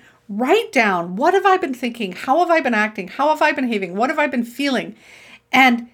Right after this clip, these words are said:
is that in alignment with what I want, what I've been saying, how I've been communicating the type of leader I am, the type of,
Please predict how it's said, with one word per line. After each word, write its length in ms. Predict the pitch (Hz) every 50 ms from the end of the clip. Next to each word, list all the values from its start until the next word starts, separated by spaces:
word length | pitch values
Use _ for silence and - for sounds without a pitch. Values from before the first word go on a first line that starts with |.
| _ _ _ _ _
is 280 | 262 285 294 262 - -
that 440 | 202 190 220 254 320 392 370 - - -
in 160 | 240 254 262
alignment 720 | 254 233 226 220 208 226 294 403 415 339 240 196 190 214
with 260 | 214 220 214 214 - -
what 160 | 226 226 226
I 180 | 214 202 196
want, 600 | 180 180 190 170 185 294 453 453 - - - - - - - _ _
what 180 | - 226 233 233
I've 160 | 214 214 -
been 160 | 214 208 196
saying, 640 | - - - - - 262 311 370 370 220 - - 185
how 460 | 196 - - - 247 262 269 285 269
I've 260 | 262 247 240 220 -
been 280 | 240 226 220 208 214 - - _ _ _
communicating 800 | - - 269 254 233 240 285 311 370 359 - - 233 196 196 208
the 120 | 202 208 208
type 280 | - - - 220 214
of 140 | 226 208 -
leader 240 | 214 214 208 202 202
I 60 | 202
am, 240 | 202 202 202 202 202
the 40 | 196
type 280 | 196 - 202 196 202
of, 140 | 202 196 196